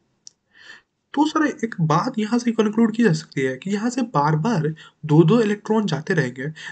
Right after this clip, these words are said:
तो उतना ही ज़ेड एन प्लस टू भी इकट्ठा होता जाएगा। इकट्ठा होते, होते, होते, होते यहाँ पे एकदम positive charge का अंबार लग जाएगा।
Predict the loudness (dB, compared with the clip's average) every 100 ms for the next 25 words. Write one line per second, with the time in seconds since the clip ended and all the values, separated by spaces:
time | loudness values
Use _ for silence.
0 | -4 0 2 4 6 6 6 6 4 0
1 | -2 -2 0 4 4 2 -2 0 4 4
2 | 4 2 2 -2 -10 -18 -10 -6 0 0
3 | 4 4 4 4 4 4 4 4 4 4
4 | 4 4 2 2 2 2 0 -2 0 2
5 | 2 2 0 -2 -2 -2 -2 -2 2 4
6 | 4 2 0 -2 -4